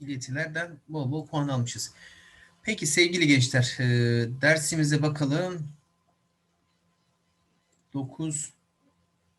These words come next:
bilişim teknolojisinin temelleri dediğimizde modülümüz burada aşağıda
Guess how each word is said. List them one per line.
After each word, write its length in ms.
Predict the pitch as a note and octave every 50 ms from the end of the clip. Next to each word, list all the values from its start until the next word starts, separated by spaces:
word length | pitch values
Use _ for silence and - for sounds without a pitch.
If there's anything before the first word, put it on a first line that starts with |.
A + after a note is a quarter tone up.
| _ _ _ _ _ _ _ _ _ _ _ _ _ _ _ _ _ _ _ _ _ _ _ - - - _ _ -
bilişim 560 | C#3+ D3 D3 D3 D3 - D#3+ D#3 D#3 D3+ D3
teknolojisinin 920 | - C#3 C3+ - - C#3+ C3+ C3 B2+ B2 - - C3+ D3 E3+ F3 F3+ - - _ - - - -
temelleri 560 | D3 C#3+ C#3+ C#3+ C#3 C#3 C3 C3 B2 A#2+ B2
dediğimizde 560 | D3 C#3+ C#3+ C3+ B2+ B2+ B2+ B2+ E3+ F3+ F3+
modülümüz 600 | D#3+ D3+ D3 C#3+ C#3 C#3+ C3 C#3+ D#3 D3+ D3 C#3+
burada 180 | B2+ B2 D#3 C#3+
aşağıda 500 | B2+ B2 - C3 B2 C3 F#3 G#3 -